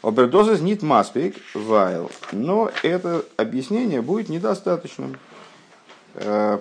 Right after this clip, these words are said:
потому что, и дальше опять серия вопросов, то, вернее, серия противоречий, которые мы с точки зрения такого объяснения сможем обнаружить.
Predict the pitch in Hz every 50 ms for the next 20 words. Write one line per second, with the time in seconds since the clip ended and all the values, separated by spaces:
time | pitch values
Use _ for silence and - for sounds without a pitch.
0 | - - 151 170 170 190 180 175 151 135 135 120 - - - 104 98 98 95 -
1 | - - 147 165 147 127 135 120 107 - - 107 107 - - 110 95 90 - -
2 | - 101 95 92 90 90 87 - - - 98 98 95 - 147 190 226 233 - -
3 | - - - - 113 110 104 107 107 101 95 - 135 120 101 90 90 95 101 98
4 | - 117 131 170 214 - 104 - - - - 90 87 - 85 82 80 80 80 78
5 | - _ - - _ _ _ - - - 139 127 127 135 123 127 139 135 139 127
6 | 123 - 131 127 - - 120 117 113 110 110 110 107 101 104 - - 101 101 110
7 | 110 107 101 - 113 104 98 98 101 98 95 92 - 107 101 98 95 95 95 92
8 | 92 95 98 95 95 90 80 78 78 - _